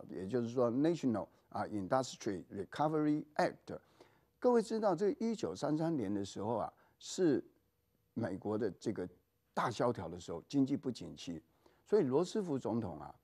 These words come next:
就在这个时候啊，他颁行了新政。在这个法规里面呢，这个罗斯福总统啊，他就限制了啊，这个企业家啊，任意啦，这个调-，调降工资或者任意调-，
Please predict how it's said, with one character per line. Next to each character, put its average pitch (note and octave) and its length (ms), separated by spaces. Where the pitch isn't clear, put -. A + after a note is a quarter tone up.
就 A#2+ 140
在 G#2+ 160
这 D3 140
个 B2 120
时 F#2 160
候 G#2 100
啊， F2+ 160
他 A#2 100
颁 B2+ 220
行 F#2+ 220
了 F#2 80
新 C#3 320
政。 C3 180
在 F#3+ 140
这 G3 120
个 F#3 80
法 G2+ 200
规 A#2+ 160
里 G2+ 100
面 G2 220
呢， F2+ 140
这 D3+ 140
个 C3+ 80
罗 A#2 200
斯 C#3+ 160
福 A2 160
总 G2 200
统 F2+ 160
啊， E2 200
他 A2+ 120
就 A2+ 200
限 D3+ 360
制 C3+ 240
了 F#2+ 180
啊， F2 240
这 A2 220
个 F2 380
企 D3+ 240
业 A#2 160
家 G2 340
啊， F#2 280
任 B2 180
意 A2+ 280
啦， F#2 280
这 G2+ 160
个 F2+ 140
调-， - 300
调 F#2+ 240
降 A#2 280
工 A#2+ 240
资 B2 240
或 B2 220
者 G2+ 80
任 B2 260
意 A#2+ 140
调-， G2+ 260